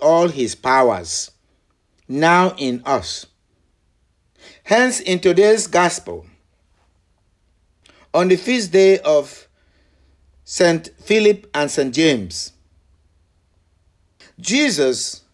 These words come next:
expressed to his disciples and claimed, "I am the way and the truth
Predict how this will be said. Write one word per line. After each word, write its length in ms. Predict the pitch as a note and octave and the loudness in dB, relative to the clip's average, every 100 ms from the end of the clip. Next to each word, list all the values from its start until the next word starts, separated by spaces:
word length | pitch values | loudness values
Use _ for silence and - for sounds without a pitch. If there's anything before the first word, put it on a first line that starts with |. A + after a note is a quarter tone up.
| _ _ _ _ _ _ _ _ _ _ _ _ _ - | _ _ _ _ _ _ _ _ _ _ _ _ _ -4
expressed 640 | F3 - - A#3+ B3 - | -2 -2 -2 0 2 0
to 100 | - F3 | 0 0
his 200 | A3 G3 | 0 -2
disciples 720 | E3+ D#3+ G3+ G3+ G3 B2+ C3+ | -4 0 2 2 0 -4 -4
and 240 | C3 B2 | -6 -4
claimed, 600 | F#3+ G3 E3 G#2 F2 E2 _ _ _ _ _ _ _ _ _ _ _ _ _ _ _ | 2 4 2 -2 -12 -20 _ _ _ _ _ _ _ _ _ _ _ _ _ _ _
"I 160 | - F3 | 0 2
am 220 | E3+ E3 | 0 0
the 140 | D#3+ | 0
way 500 | D3+ E3+ F3+ G#3+ C4 _ _ _ _ _ _ _ _ _ - | 2 2 4 2 0 _ _ _ _ _ _ _ _ _ -6
and 220 | B2+ B2+ | -4 -2
the 100 | B2+ | -4
truth 560 | B2 - D3+ F#3+ - | -6 -6 -6 -6 -10